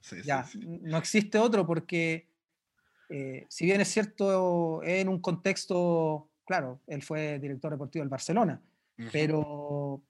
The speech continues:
Speaker 2: sinceramente te entrega las pautas, te entrega el orden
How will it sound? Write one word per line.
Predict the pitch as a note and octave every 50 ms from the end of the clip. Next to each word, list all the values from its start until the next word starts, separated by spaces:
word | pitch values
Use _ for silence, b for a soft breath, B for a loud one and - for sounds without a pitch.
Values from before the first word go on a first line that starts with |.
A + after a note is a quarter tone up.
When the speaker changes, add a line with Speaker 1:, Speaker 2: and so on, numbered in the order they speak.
| _ _ _
Speaker 2:
sinceramente | - - D#3 C#3+ - G3 G3+ G#3 G3+ G#3 A3 G#3 - A#3+
te | G#3 G3+
entrega | F#3 E3+ F3+ - F3 G3 G#3 G#3 G3+ G3
las | F3+ -
pautas, | - - D3+ F#3 A#3+ - - - B2 - - - _ _ _ _ _ _ _
te | -
entrega | D3 C#3+ - E3 F#3 F#3+ G3 F#3 F3+
el | F3+ F3+ E3+ D#3+ E3+
orden | F3+ G#3+ B3 A#3+ F#3 D#3+ D3+ C3+ C3